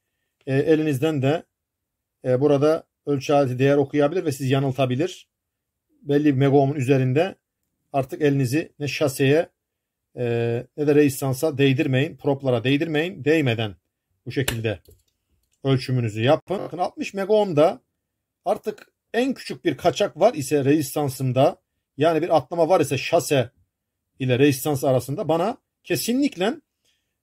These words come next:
e, bir değer gösterecektir. Bu rezistansın kendi değeri, bu da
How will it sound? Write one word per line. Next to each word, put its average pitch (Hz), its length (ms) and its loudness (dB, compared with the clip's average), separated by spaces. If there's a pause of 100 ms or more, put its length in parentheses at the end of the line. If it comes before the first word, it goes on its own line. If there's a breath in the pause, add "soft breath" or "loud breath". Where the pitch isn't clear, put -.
e, 135 380 0 (1400)
bir 170 240 -2
değer 170 220 6
gösterecektir. 160 1080 -2 (880)
Bu 226 100 -4
rezistansın 202 640 -2 (580)
kendi 165 320 -4
değeri, 208 320 2
bu 214 120 -4
da 196 240 2